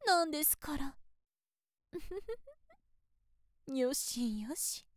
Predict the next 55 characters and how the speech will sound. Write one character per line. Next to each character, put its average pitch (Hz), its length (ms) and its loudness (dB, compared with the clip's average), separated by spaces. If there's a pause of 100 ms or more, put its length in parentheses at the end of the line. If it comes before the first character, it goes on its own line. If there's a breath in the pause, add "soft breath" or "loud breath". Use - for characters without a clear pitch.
(360 loud breath)
そ - 260 4
れ 208 160 2
で 415 160 -8
は、 381 380 -4 (540)
始 214 340 4
め 247 140 2
ま 269 120 2
し - 220 0
ょ - 40 -10
う - 60 -10
か。 285 400 -12 (1200)
あ 262 160 10
な 285 180 6
た 277 120 4
の 240 180 4
お 240 80 4
ち 285 200 2
ん 302 120 0
ち 254 180 2
ん 240 100 2
だ 247 120 6
っ 277 140 0
た 247 140 -2
こ 247 240 2
れ 269 160 6
に 330 200 -2
は、 285 280 0 (640 loud breath)
ち - 120 0
ゃ 202 180 2
ん 226 100 -2
と 240 200 2
潤 233 380 2
滑 262 120 6 (180)
用 254 200 6
の 240 240 8
油 240 380 8
を 269 60 8
塗 254 140 8
り 269 120 6
ま 311 140 4
す - 140 4
か - 200 -8
ら、 254 260 -4 (480 soft breath)
避 254 260 6
け 262 160 2
た 233 120 2
り 220 120 4
は 196 100 0
し 202 220 0
な 214 160 2
い 233 60 2
は 233 140 0
ず 233 140 0
で 240 120 2
す。 - 260 0